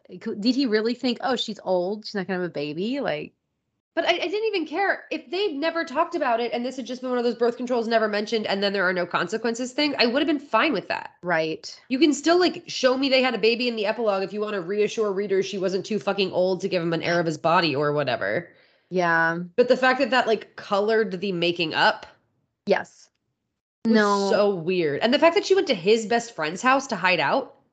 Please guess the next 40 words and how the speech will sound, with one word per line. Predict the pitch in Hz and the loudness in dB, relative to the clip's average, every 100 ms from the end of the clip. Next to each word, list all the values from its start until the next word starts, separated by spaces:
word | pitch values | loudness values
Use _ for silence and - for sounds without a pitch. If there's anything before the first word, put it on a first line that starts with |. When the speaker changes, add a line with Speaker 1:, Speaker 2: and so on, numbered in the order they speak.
| - | -4
Speaker 1:
It | 277 | -2
was | 285 | 0
weird. | 233 214 196 196 196 190 190 | 4 6 8 8 8 4 2
There | 226 | -2
was | 233 | 2
a | |
Speaker 2:
Like, | 285 | 4
I | 226 | 6
Speaker 1:
lot | |
of | 311 | 4
Speaker 2:
didn't | 185 | 4
Speaker 1:
weird | 180 | 0
Speaker 2:
like | 175 | -2
Speaker 1:
stuff | - 202 | -2 -2
that | |
Speaker 2:
anything | 226 160 190 | -2 -6 -6
Speaker 1:
happened | 180 | -4
Speaker 2:
about | 180 170 | -4 -6
Speaker 1:
at | |
Speaker 2:
that | 170 147 | -10 -12
Speaker 1:
the | 160 | -12
Speaker 2:
whole | 151 151 - _ 156 | -12 -14 -16 _ -18
Speaker 1:
end. | 143 131 | -18 -18
Speaker 2:
ending. | 95 135 _ _ _ _ _ _ - | -20 -20 _ _ _ _ _ _ -6
Speaker 1:
Yeah. | 208 185 170 180 _ _ _ - | -2 0 -2 -6 _ _ _ -2
I, | 277 254 - - | -2 -2 -6 -4
I | 277 | -2
do | 226 330 | -2 -4
think | 339 294 | -4 -6
that | 254 | -2
I | 220 | 0
enjoyed | 202 196 190 180 | -2 -2 -4 -4
the | 185 | -4
book | 196 - | -4 -4
enough | 165 160 160 _ | -6 -8 -10 _
that, | 180 160 160 _ _ _ _ _ - | -2 -2 -6 _ _ _ _ _ -16
that | 170 180 | -6 -2
I | 165 | -2
liked | 156 143 143 - | -4 -8 -10 -6
it. | 240 359 | -2 -2